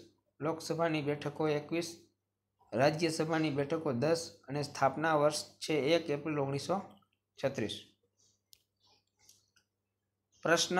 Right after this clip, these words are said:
છ, ચૂંટણી પંચે તમિલનાડુમાં રાફેલ ડીલ પર કઈ ભાષામાં લખાયેલ બુક પર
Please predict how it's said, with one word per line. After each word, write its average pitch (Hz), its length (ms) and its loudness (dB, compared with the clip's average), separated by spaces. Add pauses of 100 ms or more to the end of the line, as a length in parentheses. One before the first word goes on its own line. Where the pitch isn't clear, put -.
છ, 180 140 -4 (680)
ચૂંટણી 185 420 0
પંચે 175 420 0 (400)
તમિલનાડુમાં 175 1040 2 (140)
રાફેલ 147 500 2 (100)
ડીલ 175 260 0
પર 127 180 2 (340)
કઈ 190 280 4
ભાષામાં 165 560 2
લખાયેલ 165 520 0 (300)
બુક 170 220 -2 (120)
પર 107 140 -4